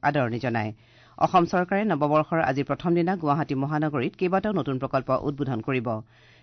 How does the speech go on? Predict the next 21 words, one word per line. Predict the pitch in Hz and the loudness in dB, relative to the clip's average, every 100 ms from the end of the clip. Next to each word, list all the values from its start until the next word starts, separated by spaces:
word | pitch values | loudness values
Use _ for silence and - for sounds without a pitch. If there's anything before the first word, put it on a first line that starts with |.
| - | -2
কেন্দ্ৰীয় | 185 190 226 | 2 2 2
চৰকাৰে | 247 240 240 | 0 -2 -2
দেশৰ | 196 156 170 | -2 0 0
যুৱক | 151 143 156 | 0 -2 -2
যুৱতীসকলৰ | 156 165 175 170 165 170 175 | -2 -4 -4 -6 -2 -2 -2
সবলীকৰণৰ | 156 139 147 151 143 147 101 | -4 -4 -4 -2 -2 -2 -4
উদ্দেশ্যে | 139 156 156 139 - | -6 -6 -4 -6 -4
উদ্ভাৱন, | 151 147 180 160 196 | -6 -4 -4 -2 -2
দক্ষতা | 160 127 147 139 | -4 -4 -4 -4
বিকাশ, | 143 147 151 - | -4 -2 -4 -4
উদ্যমিতা | 143 139 151 156 160 - | -6 -2 -2 -2 -2 -2
আৰু | 135 | -4
প্ৰযুক্তিগত | 131 151 175 175 185 190 165 | -2 -4 -4 -8 -6 -6 -6
বিকাশৰ | 135 135 - 143 | -6 -4 -4 -4
বাবে | 131 165 339 - - - | -2 -4 -6 -16 -20 0
ভালেমান | 170 180 196 - | 2 4 2 -2
আঁচনি | 135 139 127 | -4 -2 -2
মুকলি | 139 143 123 | -2 -2 -4
কৰিছে। | 117 120 - 117 113 - - _ - | -4 -4 -4 -4 -6 -12 -20 _ -4
দেশৰ | 160 175 160 | 0 2 2
মহা-, | 160 160 | 0 -4